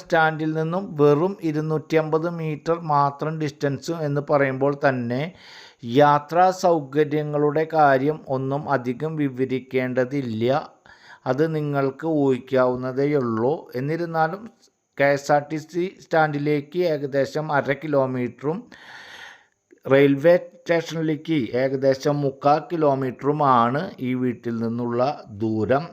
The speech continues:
അതുപോലെ തന്നെ എ-, എല്ലാ യാത്രാ സൗകര്യങ്ങളും തൊട്ടടുത്താണ്. ഇവിടെ നിന്നും ക്രിസ്ത്യൻ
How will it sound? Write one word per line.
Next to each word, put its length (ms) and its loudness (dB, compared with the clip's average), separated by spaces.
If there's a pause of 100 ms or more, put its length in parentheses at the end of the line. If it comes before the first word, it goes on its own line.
(180)
അതുപോലെ 420 2 (120)
തന്നെ 320 -4 (640)
എ-, 180 2 (160)
എല്ലാ 260 2 (300)
യാത്രാ 380 2 (100)
സൗകര്യങ്ങളും 920 0 (260)
തൊട്ടടുത്താണ്. 1040 0 (960)
ഇവിടെ 340 8 (100)
നിന്നും 420 4 (460)
ക്രിസ്ത്യൻ 420 0